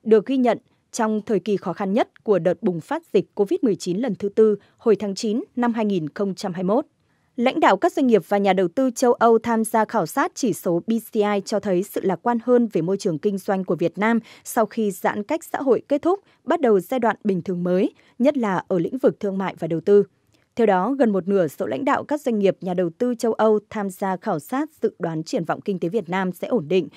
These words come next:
và cải thiện trong quý tới. Trong đó, tỷ lệ doanh nghiệp có kế hoạch duy trì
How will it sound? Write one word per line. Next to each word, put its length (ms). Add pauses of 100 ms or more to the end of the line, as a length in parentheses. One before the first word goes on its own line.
(200)
và 240
cải 200
thiện 300
trong 220
quý 140
tới. 300 (460)
Trong 160
đó, 320
tỷ 100
lệ 160
doanh 240
nghiệp 240
có 100
kế 180
hoạch 180
duy 200
trì 320